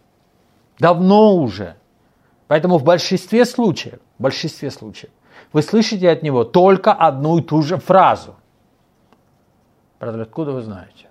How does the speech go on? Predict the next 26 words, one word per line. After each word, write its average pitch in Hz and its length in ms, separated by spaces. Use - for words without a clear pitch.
Ну, 110 160
знаю, 165 360
потому 107 280
что - 140
я 117 80
там 127 180
был. 226 280
Я 95 180
там 151 240
был. 233 320
И 131 100
я 151 100
был 156 160
удивлен, 170 500
почему 135 360
Дух 139 180
Святой 160 300
со 175 160
мной 185 200
говорит 160 440
постоянно 165 460
об 156 100
одном 143 260
и - 20
том 226 280
же. - 180